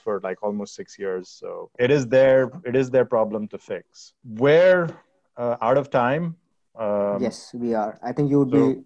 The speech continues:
Speaker 2: at twelve o'clock. What's the time there?
Speaker 1: No, no, no. Uh, you're at twelve.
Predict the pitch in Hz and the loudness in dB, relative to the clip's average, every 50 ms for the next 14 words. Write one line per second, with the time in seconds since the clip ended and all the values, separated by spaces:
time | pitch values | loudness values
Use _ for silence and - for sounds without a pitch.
0 | _ - 107 110 - 139 131 135 139 135 - 135 160 180 - 135 120 - - - | _ -10 -8 -6 -4 -2 -2 -2 -2 -2 -2 -2 -4 -2 -4 -6 -6 -6 -6 -6
1 | 127 127 123 117 110 95 - _ _ - - _ _ _ _ _ - - 131 151 | -4 -4 -4 -4 -6 -8 -10 _ _ -20 -20 _ _ _ _ _ -6 -2 0 0
2 | 139 127 110 92 - _ - 110 110 113 110 113 110 110 107 107 107 107 110 98 | 0 0 -4 -6 -10 _ -6 -2 0 2 2 2 2 2 0 0 -2 -4 -8 -6
3 | 104 123 131 143 151 160 151 - - 127 127 127 135 147 156 147 135 - | 0 2 2 4 4 2 0 -2 -2 -2 0 2 2 0 -2 -4 -12 -20